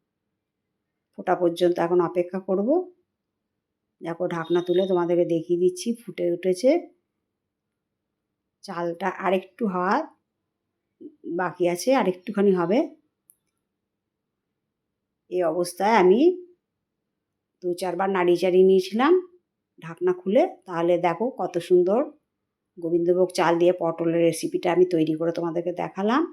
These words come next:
আর যদি কোনো নতুন বন্ধু এসে থাকো, তাহলে অবশ্যই বেল বাটন on করে দিও, তাহলে সমস্ত নোটিফিকেশন তোমাদের কাছে পৌঁছে যাবে।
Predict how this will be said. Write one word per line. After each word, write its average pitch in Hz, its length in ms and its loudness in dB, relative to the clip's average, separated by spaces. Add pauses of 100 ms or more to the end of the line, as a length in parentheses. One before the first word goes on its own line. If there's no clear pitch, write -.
(100)
আর - 120 -14
যদি 156 260 -4
কোনো 180 220 2
নতুন 180 360 2
বন্ধু 185 260 4
এসে 185 200 2
থাকো, 196 320 -6
তাহলে 165 200 -2
অবশ্যই 165 420 -4
বেল 165 180 2
বাটন 147 280 -8 (320)
on 156 240 -8
করে 156 160 -8
দিও, 202 180 -4
তাহলে 202 180 -10
সমস্ত 165 400 -10
নোটিফিকেশন 160 600 -8
তোমাদের 139 320 -8
কাছে 139 220 -12
পৌঁছে 156 380 -10
যাবে। 151 220 -12